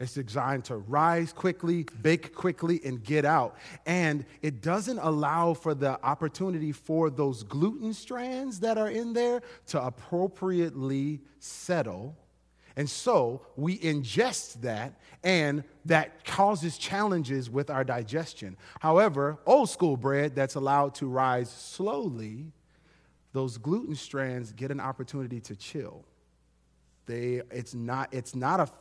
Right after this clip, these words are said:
fast process. You can look up the nerdy science of this. I'm just giving you layman's terms, right? When bread ferments slowly,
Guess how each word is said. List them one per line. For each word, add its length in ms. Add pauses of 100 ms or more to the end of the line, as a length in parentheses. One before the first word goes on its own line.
fast 500
process. 500 (200)
You 220
can 280
look 240
up 200
the 80
nerdy 420
science 580
of 180
this. 240 (200)
I'm 200
just 220
giving 240
you 120
layman's 500
terms, 500
right? 320 (540)
When 540
bread 760
ferments 800
slowly, 1040